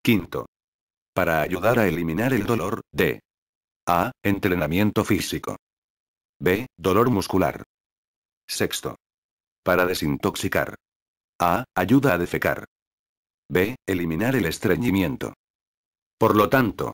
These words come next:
hará que la piel se vea sana y radiante. C,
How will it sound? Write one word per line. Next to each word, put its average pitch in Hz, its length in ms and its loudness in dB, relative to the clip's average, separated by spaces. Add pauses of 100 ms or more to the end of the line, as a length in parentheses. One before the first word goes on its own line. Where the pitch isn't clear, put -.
hará 95 240 0
que 131 120 2
la 110 120 2
piel 131 220 2
se 98 160 -2
vea 101 220 0
sana 113 360 -2 (100)
y 104 120 4
radiante. 82 580 -2 (920)
C, 98 340 2